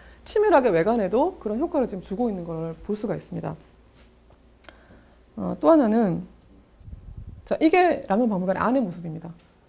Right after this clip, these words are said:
이건 제가 지-, 어, 찍은 사진도 있었는데 제가 좀 잘 못 찍어갖고 다른 데서 가지고 온 사진인데요. 어, 이게 하늘이 이제 여기서 놀다 보면 하늘 볼 사실 여유가 별로 없습니다. 너무 재밌어가지고. 근데 이 하늘이 보면 사진마다 좀 다 다르게 나오는 게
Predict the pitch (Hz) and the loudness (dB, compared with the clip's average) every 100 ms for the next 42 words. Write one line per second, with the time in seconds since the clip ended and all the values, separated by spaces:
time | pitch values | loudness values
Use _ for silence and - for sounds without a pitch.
0 | _ _ _ 254 247 226 254 247 - 233 | _ _ _ -2 0 2 2 0 -2 -10
1 | - 196 247 311 320 339 339 277 - 254 | -4 -4 -2 0 0 0 0 0 0 0
2 | 190 170 170 190 202 208 208 226 165 165 | 2 2 2 -2 -6 -6 -4 -4 -4 -6
3 | 269 226 175 170 170 269 277 185 175 165 | -4 -4 -4 -6 -4 -2 -2 -4 -6 -8
4 | 185 190 247 262 190 170 208 175 165 - | -8 -8 -6 -6 -6 -6 -6 -6 -10 -18
5 | - - - - - - 190 - 311 359 | -20 -20 -20 -20 -14 -4 -2 2 4 6
6 | 302 285 427 415 277 233 202 160 185 - | 6 6 4 4 4 2 0 -2 -8 -20
7 | - - - - - - - 185 - 226 | -20 -20 -20 -20 -20 -14 -4 -4 4 6
8 | 349 359 262 175 226 302 240 202 359 427 | 8 6 4 6 8 6 4 0 0 2
9 | 277 220 214 202 185 - - - 226 233 | 2 2 2 2 -2 -6 -20 -12 -4 -2
10 | 214 175 254 - 208 226 - 185 170 220 | 0 2 2 0 0 -2 -2 -6 -4 -4
11 | 214 202 196 160 170 190 240 - - - | -4 -6 -6 -8 -6 -6 -6 -12 -20 -20
12 | - 240 240 359 370 247 196 185 208 170 | -6 0 0 0 0 -2 -4 -2 -2 -2
13 | 214 311 349 330 240 220 214 170 220 254 | -2 -2 0 0 -2 -4 -8 -8 -4 -2
14 | 190 165 165 202 180 | -4 -6 -6 -6 -6